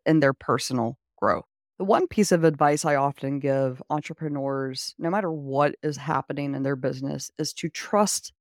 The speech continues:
their gut. If something's off, trust your gut about it. If something feels great, trust your gut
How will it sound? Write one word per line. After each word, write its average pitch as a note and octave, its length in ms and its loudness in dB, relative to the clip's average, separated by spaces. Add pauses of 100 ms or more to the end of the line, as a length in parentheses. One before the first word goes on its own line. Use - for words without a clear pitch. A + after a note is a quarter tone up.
(340)
their D3 160 2 (100)
gut. - 360 -2
If G3 100 -12
something's D#3+ 460 -2
off, G#3 480 2 (580)
trust - 440 0
your D3+ 80 0
gut C#3 220 2
about C3+ 320 4
it. C3+ 220 2
If D3 120 -6
something D3 400 -2
feels B2+ 320 -6
great, C#3 400 2
trust - 480 -4
your C#3+ 100 -6 (120)
gut C3 240 2